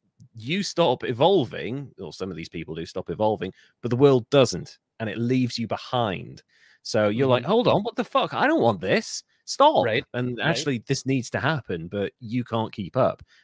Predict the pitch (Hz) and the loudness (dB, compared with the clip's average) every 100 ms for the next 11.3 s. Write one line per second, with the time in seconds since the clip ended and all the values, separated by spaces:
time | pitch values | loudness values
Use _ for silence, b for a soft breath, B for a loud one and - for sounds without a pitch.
0 | _ 107 98 - 104 95 92 87 101 107 | _ 2 2 0 -2 -2 -4 -4 -6 -4
1 | 120 110 90 80 82 85 - 107 92 b | -4 -4 -6 -8 -8 -10 -6 -6 -6 b
2 | b b _ _ _ 123 156 196 - 160 | b b _ _ _ -2 0 0 0 2
3 | 160 147 131 - 123 92 82 104 104 113 | 2 2 0 0 0 0 -2 -2 -2 -4
4 | 101 107 101 90 - 90 85 90 95 90 | -4 -6 -6 -10 -10 -10 -8 -6 -4 -2
5 | 90 87 87 80 - 107 101 - 76 - | -2 -2 -6 -8 -6 -6 -6 -10 -10 -12
6 | - 90 101 135 143 170 156 - 156 - | -12 -8 -4 -4 -2 -2 -2 -2 -2 -2
7 | - 135 117 - - 82 b b b b | -4 0 0 -2 -10 -10 b b b b
8 | 82 110 117 123 135 131 151 143 127 143 | -2 -2 -2 -2 0 0 0 0 2 4
9 | 180 226 120 - - - 156 120 87 - | 4 4 -2 -4 -8 0 2 2 -2 -10
10 | B B 131 131 120 139 131 147 143 - | B B -4 -2 -2 0 2 2 0 0
11 | 139 123 | 0 0